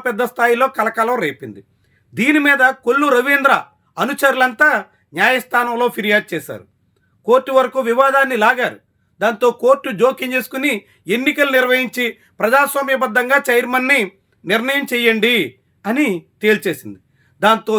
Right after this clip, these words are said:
ఎన్నికలు అనివార్యం కావడంతో అచ్చెన్నాయుడు ప్రతిపాదించిన శివనవీన్తో పాటుగా కొల్లు రవీంద్ర బలపరిచిన యాతగిరి రాంప్రసాద్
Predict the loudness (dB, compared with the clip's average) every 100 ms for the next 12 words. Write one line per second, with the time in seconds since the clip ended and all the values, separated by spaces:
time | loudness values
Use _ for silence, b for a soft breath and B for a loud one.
0 | 2 2 2 2 2 2 2 4 4 2
1 | 0 0 0 -2 2 2 0 _ _ _
2 | _ _ -4 -2 2 2 4 2 2 -2
3 | 0 0 0 0 0 -2 -2 _ _ -6
4 | 0 2 4 2 -2 2 2 2 0 2
5 | 2 2 -2 _ _ _ _ _ 2 4
6 | 4 2 0 -2 -2 -4 -4 0 0 2
7 | 0 -2 -2 2 2 0 _ _ _ -2
8 | -2 0 -4 -2 0 2 0 -2 -2 -2
9 | -2